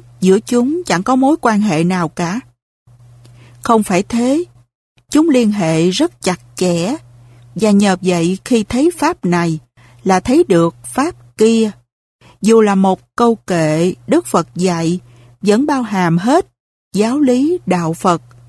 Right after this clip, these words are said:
Đây là điều mà chúng ta cần phải lưu ý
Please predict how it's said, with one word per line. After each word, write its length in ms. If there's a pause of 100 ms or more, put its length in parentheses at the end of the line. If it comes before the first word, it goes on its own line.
(560)
Đây 160
là 180
điều 340
mà 220
chúng 240
ta 120
cần 360
phải 340
lưu 560
ý 400